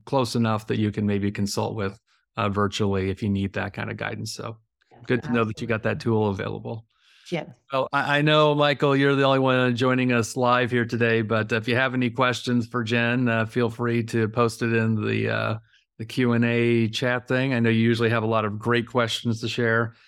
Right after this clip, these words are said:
Speaker 1: So, uh,
Speaker 2: Yeah.
Speaker 1: I'm also curious about where your plants are or where the company, uh, gets most of their plants. Is it a specific part of the country, or do you harvest them from just different places around the world, depending on what plant you're trying to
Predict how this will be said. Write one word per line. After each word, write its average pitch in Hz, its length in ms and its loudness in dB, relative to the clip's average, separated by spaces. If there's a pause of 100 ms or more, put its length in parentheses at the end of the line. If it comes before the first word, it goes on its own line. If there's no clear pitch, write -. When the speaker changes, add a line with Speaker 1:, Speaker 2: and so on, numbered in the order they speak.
(340)
Speaker 1:
So, 175 340 4
uh, 165 320 6
Speaker 2:
Yeah. 165 60 0
Speaker 1:
I'm 170 80 -2
also 196 240 2
curious 151 440 2
about 135 420 2
where 160 1000 4 (180)
your 139 400 2
plants 147 720 -2
are 127 600 2
or 123 100 0
where 135 160 2
the 127 100 -4
company, 127 640 -2
uh, 117 220 -2
gets 117 460 -2
most 123 340 0
of 123 80 -2
their 117 160 0
plants. 113 460 -2
Is 117 100 -2
it 117 80 0
a 113 60 0
specific 127 640 -4 (260)
part 127 180 2
of 117 40 0
the 113 40 -2
country, 147 400 0
or 123 100 4
do 117 120 0
you 117 80 2
harvest 123 400 2
them 120 160 -2
from 117 320 0 (280)
just 113 200 -6
different 120 260 0
places 120 340 0
around 120 220 2
the 120 60 4
world, 117 280 4
depending 117 400 -2
on 113 200 0
what 117 180 0
plant 113 260 -2
you're 110 120 -2
trying 110 340 -2
to 110 400 -2